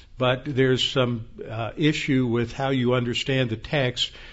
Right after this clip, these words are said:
It's probably the best reading is a bull of three years of age,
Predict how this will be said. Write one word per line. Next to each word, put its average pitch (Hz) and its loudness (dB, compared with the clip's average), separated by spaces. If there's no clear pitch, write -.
It's 131 0
probably 180 0
the 123 2
best 147 0
reading 131 4
is 131 2
a 127 0
bull 143 4
of 123 -4
three 135 2
years 123 4
of 113 -10
age, 113 0